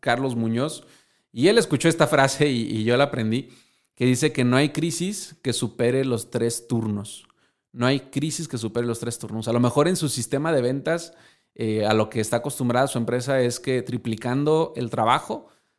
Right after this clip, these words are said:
se, se supera la crisis. ¿Quién sabe si aplique lo mismo contigo? ¿Quién sabe si aplique lo mismo conmigo? Pero bueno, ahí está su, su consejo. Y el último tema,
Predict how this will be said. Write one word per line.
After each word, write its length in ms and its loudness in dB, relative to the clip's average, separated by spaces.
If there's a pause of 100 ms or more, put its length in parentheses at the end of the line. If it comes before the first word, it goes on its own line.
(120)
se, 640 -2
se 140 -8
supera 300 0
la 120 0
crisis. 460 -8 (180)
¿Quién 200 2
sabe 260 4
si 80 2
aplique 280 0
lo 100 2
mismo 240 2
contigo? 680 -4 (360)
¿Quién 160 -4
sabe 160 -2
si 80 -4
aplique 240 -6
lo 60 -4
mismo 180 -4
conmigo? 440 -2 (360)
Pero 180 2
bueno, 280 0 (180)
ahí 160 2
está 240 0
su, 320 -2
su 560 0
consejo. 540 -6 (600)
Y 720 2
el 140 2
último 360 4
tema, 380 2